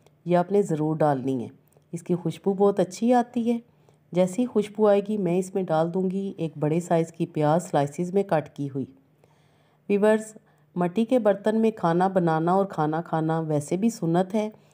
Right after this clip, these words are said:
और अगर आपके पास हांडी नहीं तो आप भी ये ख़रीद लें, क्योंकि ये सिंपल डेढ़ सौ दो सौ की आती है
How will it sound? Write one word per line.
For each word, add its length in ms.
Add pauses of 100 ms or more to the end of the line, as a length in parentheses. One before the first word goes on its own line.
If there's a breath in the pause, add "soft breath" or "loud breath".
(160 soft breath)
और 100
अगर 220
आपके 260
पास 300
हांडी 320
नहीं 200 (360 loud breath)
तो 80
आप 340
भी 100
ये 240
ख़रीद 360
लें, 200
क्योंकि 280
ये 200
सिंपल 400
डेढ़ 260
सौ 200
दो 160
सौ 160
की 200
आती 280
है 180